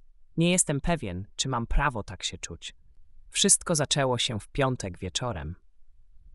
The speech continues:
Jedna z najbliższych przyjaciółek mojej dziewczyny właśnie wróciła z podróży zagranicznej, więc wszystkie miały zamiar wyjść,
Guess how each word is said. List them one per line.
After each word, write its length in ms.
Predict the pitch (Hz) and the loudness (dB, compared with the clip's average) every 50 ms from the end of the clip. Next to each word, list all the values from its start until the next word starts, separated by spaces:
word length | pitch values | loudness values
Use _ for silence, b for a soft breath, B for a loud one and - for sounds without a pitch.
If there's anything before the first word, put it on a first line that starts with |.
| - - - - - - | -20 -20 -20 -18 -4 0
Jedna 320 | 131 151 156 156 160 151 | 2 2 2 4 2 2
z 80 | 143 - | 2 0
najbliższych 540 | 139 127 113 127 135 131 - - 131 117 | -2 -2 -2 -2 0 2 2 0 0 -2
przyjaciółek 640 | - - - 120 110 101 - - 139 127 107 - - | -4 -4 -4 -2 -2 -2 -2 -2 -2 -2 -2 -2 -4
mojej 220 | 113 110 107 101 101 | -4 -2 -2 -2 -4
dziewczyny 560 | - 98 - - - - 156 131 95 85 87 | -4 -6 -4 -2 0 0 0 0 0 -2 -4
właśnie 400 | - - 113 107 - - 123 110 | -2 -2 0 0 0 -2 -2 -4
wróciła 420 | 107 113 107 - - 135 117 104 | -4 -6 -4 -2 -2 -2 0 0
z 80 | - - | -2 -2
podróży 380 | - 110 101 117 117 101 104 | -2 -4 -4 -4 -4 -4 -4
zagranicznej, 840 | 92 98 90 92 98 98 117 143 143 - - - 80 76 78 82 - - - - - - - - - | -4 -4 -4 -4 -4 -4 -4 -2 -2 -2 -2 -2 -4 -6 -8 -10 -12 -16 -18 -20 -20 -20 -20 -8 -4
więc 200 | 131 127 117 - | -2 -2 0 0
wszystkie 460 | - - - 160 - - - - 147 | 2 2 4 4 2 2 0 0 0
miały 240 | 135 127 123 120 113 | 2 2 2 2 2
zamiar 340 | 120 117 110 110 101 101 101 | 2 0 0 0 -2 -4 0
wyjść, 600 | 113 156 160 131 95 - - - - - - - | 2 2 2 2 2 0 -4 -4 -4 -6 -8 -10